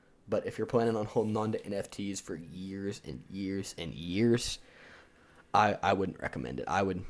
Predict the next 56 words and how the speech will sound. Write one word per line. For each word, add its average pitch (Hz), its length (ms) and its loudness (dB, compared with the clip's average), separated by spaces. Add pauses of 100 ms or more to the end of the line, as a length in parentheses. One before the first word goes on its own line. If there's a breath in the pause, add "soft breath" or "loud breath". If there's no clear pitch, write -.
(160 loud breath)
like - 180 -4
I 92 120 2
said, 90 360 -4 (200)
I - 20 -4
mean, 85 220 -4
I'm 87 140 -4
kind 90 260 -6
of - 80 -12
conservative 92 580 -2
with - 160 -12
my 87 140 -2
views 87 340 -4
on 82 100 -6
what - 140 -6
you 98 80 -4
should 95 160 -4
do 92 140 -2
with 87 160 -8
your 85 80 -6
money. 92 340 -2
I 87 40 -4
mean, - 120 -6
I 78 140 -4
always 87 240 0
think 95 200 -4
it's - 120 -6
good 87 240 -4
to 85 40 -8
go 87 200 -4
into 85 120 -4
stocks - 440 0
with - 160 -4
it. - 40 -10
I 82 40 2
always 85 200 0
think - 140 -6
it's - 100 -16
good 87 200 -4
to 85 40 -6
put 92 180 -4
into 85 200 -2
business, 82 380 -6 (100)
into 87 180 -4
businesses. 92 880 -2
I, 90 180 -8 (280)
I - 80 -10
can't - 260 -14
talk. - 300 -4 (840 loud breath)
But - 320 4
I 95 100 2
think - 380 -2 (480)
putting 110 260 2
it 107 100 0
into 95 280 -2
those, 85 360 0
like, 82 220 -2